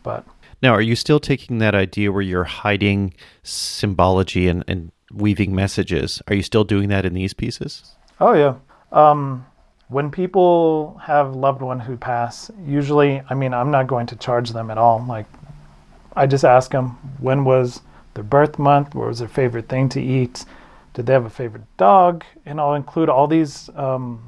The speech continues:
Speaker 1: symbolic images within the composition to make that per-, just a part of their personality so they can have that going forward and kind of re-, remember their grandmother, remember their brother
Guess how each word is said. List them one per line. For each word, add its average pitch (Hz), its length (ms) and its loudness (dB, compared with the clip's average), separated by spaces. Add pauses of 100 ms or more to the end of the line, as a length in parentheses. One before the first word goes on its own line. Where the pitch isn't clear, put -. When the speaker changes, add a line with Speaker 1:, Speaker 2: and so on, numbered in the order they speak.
Speaker 1:
symbolic 139 480 2
images 135 420 -2
within 135 300 -4
the 127 60 -4
composition 127 800 -2
to - 120 -12
make 131 220 -4
that 127 260 -2 (640)
per-, 196 280 4 (180)
just 196 300 -2
a - 80 -2
part 170 220 2
of 170 80 2
their 156 120 4
personality 135 720 -2
so 131 180 -6
they 127 180 0
can 120 440 -6 (1040)
have 139 320 2
that 131 220 2
going 123 300 -4
forward 120 400 -6
and 120 220 -10
kind 151 160 -4
of 147 80 -2
re-, 147 220 -4
remember 165 440 0
their 127 140 -2
grandmother, 120 680 -4
remember 143 420 -2
their 120 120 -4
brother 117 420 -6